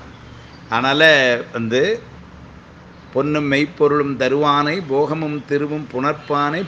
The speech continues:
பின்னை என் பிழையை பொறுப்பானை, பிழையலாம் தவிர பணிப்பானைன்னு" தான் சுந்தரமூர்த்தி சுவாமிகளும் சொல்வார். அதனால, அ, மாணிக்க, நம்முடைய சிவஞான சுவாமிகளும் கூட அகிலாண்டு சிற்பதியத்துல, "பிழையலாம் குணமென கருதி எளிதா கோலங்கள் காட்டியும்பர்"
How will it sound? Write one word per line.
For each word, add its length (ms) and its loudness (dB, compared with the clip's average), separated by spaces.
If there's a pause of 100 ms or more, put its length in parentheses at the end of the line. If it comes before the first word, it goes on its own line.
பின்னை 360 -2
என் 240 -2
பிழையை 560 2
பொறுப்பானை, 840 0
பிழையலாம் 760 2
தவிர 380 0 (100)
பணிப்பானைன்னு" 760 -4
தான் 260 -4 (340)
சுந்தரமூர்த்தி 500 -2
சுவாமிகளும் 400 0
சொல்வார். 380 -4 (580)
அதனால, 600 2 (520)
அ, 40 -8 (180)
மாணிக்க, 480 2 (140)
நம்முடைய 400 -4
சிவஞான 320 0
சுவாமிகளும் 420 -4
கூட 200 0
அகிலாண்டு 380 0 (100)
சிற்பதியத்துல, 800 -2 (420)
"பிழையலாம் 800 4 (100)
குணமென 600 2 (100)
கருதி 400 2
எளிதா 440 2
கோலங்கள் 560 -2
காட்டியும்பர்" 680 -6